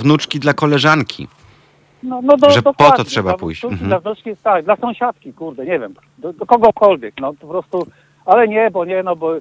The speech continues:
Speaker 2: po prostu są e, e, nauczyciele się czują tak zniszczeni przez ten, przez tego Farquada.
Speaker 1: Mhm.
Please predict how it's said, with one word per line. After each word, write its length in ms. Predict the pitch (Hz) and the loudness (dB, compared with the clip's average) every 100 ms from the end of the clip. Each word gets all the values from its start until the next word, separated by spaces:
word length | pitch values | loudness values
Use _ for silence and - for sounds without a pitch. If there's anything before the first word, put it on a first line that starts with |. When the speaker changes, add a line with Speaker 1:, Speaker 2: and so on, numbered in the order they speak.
| _ _ - | _ _ -8
Speaker 2:
po 80 | |
prostu 280 | 165 180 185 - | -6 -6 -6 -4
są 180 | 180 160 _ - 170 | -4 -6 _ -18 -6
e, 40 | |
e, 720 | 143 151 170 139 190 165 160 | 0 0 0 -12 -6 -4 -2
nauczyciele 580 | 160 175 165 165 220 196 | 2 2 2 2 4 4
się 160 | 190 170 | 2 -6
czują 260 | 220 185 160 | 0 0 0
tak 200 | 202 190 143 147 | 0 0 -4 -6
zniszczeni 680 | 190 170 - - 233 170 127 | -6 -6 -12 -6 -4 -4 -6
przez 160 | 147 - | -8 -6
ten, 180 | 139 127 - - - - | -6 -6 -12 -20 -16 -12
przez 140 | - | -2
tego 180 | 156 151 | 2 4
Farquada. 460 | - 165 - 180 | 6 4 4 4
Speaker 1:
Mhm. 240 | 160 143 | 4 2